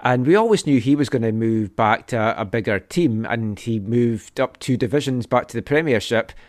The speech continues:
but he left us right towards the end of pre-season, just a, a week before the season was gonna start. And we're like, "Oh, we're in a mess now."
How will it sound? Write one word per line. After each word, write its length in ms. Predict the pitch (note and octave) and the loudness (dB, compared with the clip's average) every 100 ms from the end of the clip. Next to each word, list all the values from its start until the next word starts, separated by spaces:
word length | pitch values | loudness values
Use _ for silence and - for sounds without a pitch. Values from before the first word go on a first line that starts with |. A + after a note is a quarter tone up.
| - | -8
but 100 | C3 | -2
he 100 | C#3+ | 0
left 340 | C3 C#3+ - | 2 0 2
us 160 | C3+ A2 | 0 0
right 400 | A2 B2+ D3 - | 0 4 2 2
towards 300 | B2+ B2+ A#2+ | 0 0 0
the 120 | B2 | -2
end 180 | A#2 A2+ | -2 -4
of 100 | - | -6
pre-season, 680 | - A2+ - C3+ C3+ C3 - _ - | -4 -4 -2 -2 -2 -8 -16 _ -6
just 400 | - F3 - D3+ | -2 -2 -4 -6
a, 100 | A#2+ - | -6 -4
a 80 | C#3 | 0
week 300 | B2 D3+ - | 4 4 2
before 300 | C3 - C#3 | -8 -2 0
the 100 | A#2+ | 0
season 340 | - C#3 C3 | -2 -4 -2
was 120 | B2 A2 | -6 -6
gonna 180 | A#2 | -6
start. 460 | G#2+ - C3+ A#2+ - _ _ _ _ - | -6 -2 0 0 -2 _ _ _ _ -6
And 140 | A#2+ | -2
we're 100 | B2+ | 0
like, 160 | A#2 G#2+ | 0 0
"Oh, 180 | A2+ | -2
we're 160 | G2 G2+ | -2 -4
in 100 | F#2 | -4
a 40 | |
mess 340 | E2+ A#2+ C3+ - | -4 -4 -4 -6
now." 220 | D#2+ D#2+ | -6 -6